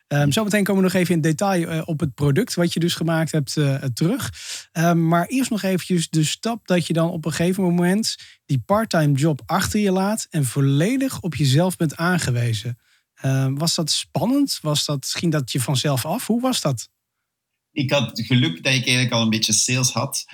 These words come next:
Speaker 2: terwijl ik nog parttime aan het werken was, zodat ik nooit op, eh, nul gevallen ben. Maar ik ben wel juist, eh, begonnen eigenlijk in de zomervakantie. En dat is een heel rustige periode voor kantoormateriaal.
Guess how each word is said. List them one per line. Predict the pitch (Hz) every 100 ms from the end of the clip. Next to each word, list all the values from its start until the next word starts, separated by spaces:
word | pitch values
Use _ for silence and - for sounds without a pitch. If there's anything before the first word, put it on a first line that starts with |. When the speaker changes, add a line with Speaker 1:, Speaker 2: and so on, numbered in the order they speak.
| -
Speaker 2:
terwijl | - 117 117
ik |
nog | 113 107
parttime | 117 117 120 104
aan |
het | 98
werken | 117 120 127
was, | 127 127
zodat | 117 104 107
ik | 107 101
nooit | 101 110 107
op, | 95 98
eh, | 90
nul | 95 117 127
gevallen | 120 120 120 123
ben. | 131 139 - - - -
Maar | - 107 110
ik | 107
ben | 107 104
wel | 123 131 127
juist, | 104 107 131 131 - - -
eh, | - 104 95
begonnen | 95 107 123
eigenlijk | 123 117 107
in | 104
de | 90
zomervakantie. | 95 110 120 117 120 123 - 127 123
En | -
dat | 101 98
is |
een | 92
heel | 98 104
rustige | 101 110 - 117 104 92 85 -
periode | 87 90 110
voor | 104 104
kantoormateriaal. | 90 87 98 104 107 107 113 107 127